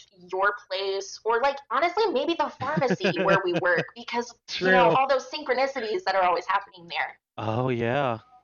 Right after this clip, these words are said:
Speaker 1: You know, and you, you willed it into being in the past by talking about it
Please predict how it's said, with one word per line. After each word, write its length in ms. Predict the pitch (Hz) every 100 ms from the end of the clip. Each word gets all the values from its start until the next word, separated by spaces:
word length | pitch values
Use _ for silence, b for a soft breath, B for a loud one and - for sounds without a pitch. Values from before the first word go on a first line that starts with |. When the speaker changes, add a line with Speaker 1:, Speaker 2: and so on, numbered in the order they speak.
| _
Speaker 1:
You 140 | 240 523
know, 320 | 440 208 196 -
and 340 | 226 233 220 -
you, 320 | 214 254 254 220
you 240 | 214 233
willed 240 | 214 285 269
it 120 | 262
into 280 | 226 240 214
being 360 | - 220 208 202 -
in 100 | 208
the 140 | 196 -
past 640 | 185 190 147 - - - -
by 140 | 196
talking 440 | 190 190 190 190 185
about 360 | 180 - -
it 140 | -